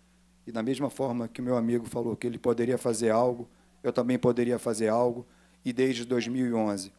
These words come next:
o Mundo Azul fez a diferença na luta pela conscientização do autismo. O primeiro lema, "O Brasil precisa conhecer o autismo." A gente entregou meio milhão de panfletos no Rio de Janeiro,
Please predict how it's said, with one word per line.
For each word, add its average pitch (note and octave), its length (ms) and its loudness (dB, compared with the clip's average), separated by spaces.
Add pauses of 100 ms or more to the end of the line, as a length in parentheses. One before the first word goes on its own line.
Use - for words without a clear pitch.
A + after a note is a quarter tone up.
o C3 80 -4
Mundo C#3 340 2
Azul A2+ 460 0 (320)
fez C#3+ 240 2
a C#3 60 4
diferença A#2+ 600 -2
na A#2+ 120 0
luta A#2+ 260 -2
pela A#2 240 -2
conscientização A#2 720 -4
do A2+ 60 -4
autismo. G#2 440 -6 (300)
O - 60 -10
primeiro C3+ 420 4
lema, C3 420 0 (400)
"O - 80 -8
Brasil B2+ 440 2
precisa B2+ 420 -4
conhecer B2 480 -2
o B2 60 0
autismo." G#2 500 -6 (320)
A A#2+ 120 0
gente B2+ 600 -2
entregou B2+ 640 2
meio D#3 440 4
milhão C3+ 580 2 (340)
de A#2 80 -4
panfletos A2+ 640 -2 (500)
no C3 120 4
Rio C#3+ 260 2
de B2+ 120 -2
Janeiro, B2+ 540 2